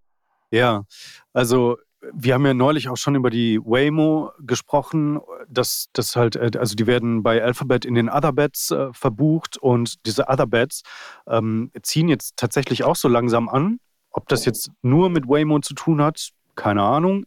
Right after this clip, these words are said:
aber, ähm, die Wahrscheinlichkeit ist nicht so gering, dass, dass das, äh, tatsächlich so ist.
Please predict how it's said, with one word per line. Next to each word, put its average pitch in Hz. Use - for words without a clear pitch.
aber, 147
ähm, 123
die 120
Wahrscheinlichkeit 139
ist -
nicht 151
so 131
gering, 147
dass, -
dass 117
das, -
äh, 120
tatsächlich 117
so 117
ist. 90